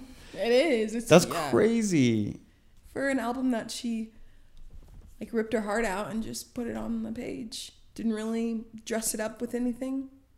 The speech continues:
Speaker 2: Oh, I, I think that was a well-deserved, we already talked about the Grammys a little bit. I thought that was a well-deserved win.
Speaker 1: Yes.
Speaker 2: Folklore winning.
Speaker 1: Mm-hmm.
Speaker 2: I'm like, you know,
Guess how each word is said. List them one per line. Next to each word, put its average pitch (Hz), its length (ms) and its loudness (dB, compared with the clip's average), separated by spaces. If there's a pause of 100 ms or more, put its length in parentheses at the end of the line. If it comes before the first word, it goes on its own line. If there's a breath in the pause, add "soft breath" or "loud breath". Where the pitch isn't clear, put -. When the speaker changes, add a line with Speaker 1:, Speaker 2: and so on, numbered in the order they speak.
(1080)
Speaker 2:
Oh, - 240 10
I, 165 440 10 (200)
I 160 160 8
think 170 220 4
that 117 180 10
was 135 160 2
a 131 80 8
well-deserved, 113 840 4
we 165 180 6
already 202 240 12
talked 143 240 4
about 127 140 6
the 120 60 4
Grammys 117 320 4
a 110 40 2
little 113 160 6
bit. 110 260 6
I 165 160 8
thought 160 360 8
that 131 180 8
was 131 120 4
a 135 60 6
well-deserved 117 800 6
win. 104 460 0
Speaker 1:
Yes. - 340 -2
Speaker 2:
Folklore 123 340 6
winning. 113 420 6
Speaker 1:
Mm-hmm. - 80 -2
Speaker 2:
I'm 131 140 6
like, 123 220 6 (420)
you 131 120 6
know, 123 280 6